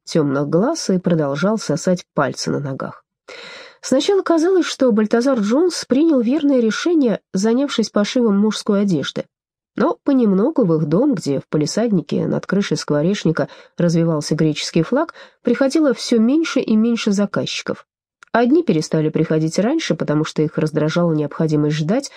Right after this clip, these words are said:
пока Бальтазар Джонс менял подгузники, другие отказывались от его услуг позже, усмотрев прямую связь между слишком короткими брючинами и ребёнком, носившимся по дому,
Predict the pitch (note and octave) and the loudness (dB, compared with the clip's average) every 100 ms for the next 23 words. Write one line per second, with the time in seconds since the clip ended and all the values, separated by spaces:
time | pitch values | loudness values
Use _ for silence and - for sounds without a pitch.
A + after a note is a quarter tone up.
0 | - _ E3 D#3+ E3 D3+ D3+ D#3 D#3 D3+ | -20 _ -4 -2 -2 0 -2 -2 -2 -2
1 | D3 F#3 A3 G#3 - C#3 D#3 C#3 C#3 D#3+ | -2 -2 0 -2 -4 -2 0 -2 -2 -2
2 | D#3+ F3+ D#4 C4+ B3+ B3 - - - - | 0 0 0 0 0 0 -4 -20 -20 -4
3 | F#3 B3 B3 D#4+ F#4 A3 - B3+ C4 G3+ | 0 2 2 2 2 0 0 0 2 0
4 | F3 E3+ F3+ A3 G3 - A#3 D4+ - - | 0 0 0 0 -2 0 0 0 -2 -4
5 | G#3 B3 C4 F#3 D#3+ D3 D3+ - D3+ - | -2 0 0 0 0 0 -4 -2 -2 0
6 | A#3 - E3+ G3 F#3+ - F#3 C4 C4 D#3 | -2 0 2 2 0 0 -2 -2 0 -2
7 | D3 D3+ D3 - - - G#3+ - D#3+ D3 | 0 -2 -2 -14 -8 -2 -2 0 -2 0
8 | F3 E3 - D#3 D3+ D3 F3+ A#3+ - E3+ | 0 0 0 0 0 0 0 0 0 0
9 | D3 C#3 - _ - F#3 E3+ G3 E3+ C3 | 0 -4 -10 _ 0 2 4 2 0 -2
10 | - C#3+ D3+ - D3 - D#3 D#3 D#3+ D#3+ | -4 -2 -2 -2 -4 -2 -2 -2 -2 0
11 | A#3 F3 | 2 0